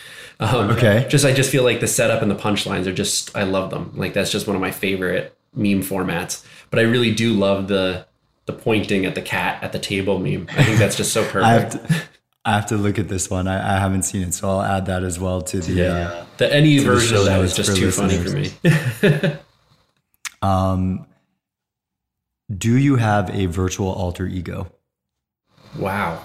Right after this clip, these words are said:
Speaker 1: good question. Used to, not anymore. Uh, no, I, I do. Um,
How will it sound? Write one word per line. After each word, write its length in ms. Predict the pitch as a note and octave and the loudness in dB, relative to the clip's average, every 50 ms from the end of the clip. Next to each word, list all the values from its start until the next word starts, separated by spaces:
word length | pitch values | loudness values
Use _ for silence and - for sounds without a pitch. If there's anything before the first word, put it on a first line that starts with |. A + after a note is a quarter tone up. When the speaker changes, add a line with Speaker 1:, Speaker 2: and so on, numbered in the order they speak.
| - - - | -12 -8 -8
Speaker 1:
good 100 | A2+ A2+ | -6 -2
question. 360 | - A#2 G2+ - F2+ F#2 F2 | -2 0 0 0 -2 -4 -2
Used 280 | A2+ C#3+ E3 D3 - - | 0 2 2 2 2 0
to, 260 | E3+ E3 E3 E3 E3 D#3 | 2 2 2 2 2 2
not 120 | C3+ B2 A#2+ | 0 0 0
anymore. 460 | A#2+ A#2+ A2+ G#2+ G2+ G2+ E2+ - - - - | 2 2 2 2 0 0 -2 -4 -6 -8 -6
Uh, 260 | A#2 G#2+ G#2 G#2 G#2 | -4 -2 0 0 2
no, 180 | G#2+ A2 A2+ G#2+ | 2 2 2 2
I, 80 | A2 A2+ | 2 2
I 260 | A2 A2 B2 A#2+ A#2 | 0 0 0 0 0
do. 560 | A#2 B2+ C3 C3 C3+ C3+ C3+ C3 C3 - - | 0 0 2 2 2 2 2 0 0 -2 -2
Um, 540 | A#2 A2 G#2 G2+ G2+ F#2+ G2 G2 F#2+ F#2+ | -2 0 0 2 2 0 0 -2 -2 -4